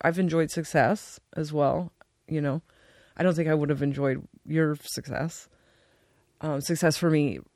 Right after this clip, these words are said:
involves a lot of being myself and being seen for being myself. That is so paramount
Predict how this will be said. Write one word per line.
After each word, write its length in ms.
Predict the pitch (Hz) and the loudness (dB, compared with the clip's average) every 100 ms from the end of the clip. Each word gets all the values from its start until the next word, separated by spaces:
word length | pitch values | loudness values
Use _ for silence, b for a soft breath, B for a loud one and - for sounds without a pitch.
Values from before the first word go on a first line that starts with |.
| - | -2
involves 360 | 165 151 143 135 | 0 2 0 -2
a 60 | |
lot 400 | 127 131 120 - - | -2 0 2 0 -4
of 300 | 143 147 - | -8 -8 -12
being 260 | 143 147 120 | -2 -2 -2
myself 800 | 104 131 - 92 - - - - _ | -4 -6 -4 -4 -6 -12 -20 -20 _
and 260 | 160 139 147 | -4 -2 -2
being 220 | 151 131 131 | -2 -2 -4
seen 280 | 139 131 | -4 -4
for 120 | 123 113 | -4 -6
being 260 | 127 95 | -6 -6
myself. 400 | 76 - 78 76 | -6 -8 -8 -6
That 140 | 98 117 | -6 -8
is 120 | - | -6
so 180 | - 139 | 0 0
paramount 720 | - - 143 143 143 131 131 | 0 -2 0 0 0 0 -2